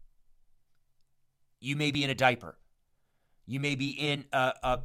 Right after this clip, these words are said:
a, a catheter. You may end up having a colostomy bag. There,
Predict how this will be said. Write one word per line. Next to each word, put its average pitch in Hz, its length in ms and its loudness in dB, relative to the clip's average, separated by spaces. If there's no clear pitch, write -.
a, 123 220 2
a 127 80 -2
catheter. 120 560 2
You 139 140 -6
may 147 180 0
end 143 100 0
up 135 60 -6
having 139 240 4
a 117 60 -6
colostomy 139 520 4
bag. 92 280 -6
There, 151 180 0